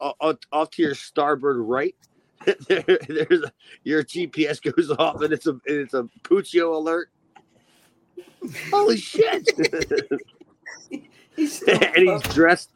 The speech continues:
Speaker 1: he's dressed the same way. <laughs>
Speaker 2: Still floating around in the bay.
Speaker 1: He's just, he's just floating around. And imagine a bloated, a bloated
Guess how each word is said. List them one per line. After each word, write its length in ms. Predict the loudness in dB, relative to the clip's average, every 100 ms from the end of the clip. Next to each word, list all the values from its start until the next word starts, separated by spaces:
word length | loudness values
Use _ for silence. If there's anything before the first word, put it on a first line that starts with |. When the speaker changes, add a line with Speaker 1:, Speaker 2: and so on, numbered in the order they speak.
| -6
Speaker 1:
he's 180 | -4 -2
dressed 300 | 2 2 0
the 100 | -10
same 320 | -6 -2 0 0
way. 280 | -2 -4 -6
<laughs> 180 | -6 -6 -6 -8 -14 -18 _ _ _ _ _ -12 -12 -12 -18 -20 -18
Speaker 2:
Still 280 | -10 -10 -8 -6 -6
floating 280 | -6 -6 -4
around 240 | -4 -4 -4
in 40 |
the 80 | -4
bay. 460 | -2 -6 -4 -6 -8 -16 -20 _ _ -2
Speaker 1:
He's 220 | -2 4
just, 220 | 2 2 0
he's 160 | 2
just 280 | 2 -2 -4
floating 360 | 0 4 4 4
around. 240 | 0 0 _ -4 4
And 100 | 4
imagine 420 | 6 4 4 2
a 80 | 0
bloated, 720 | -2 -4 -2 -2 -4 -8 -10 _
a 100 | -14
bloated 600 | -8 -4 0 2 0 -4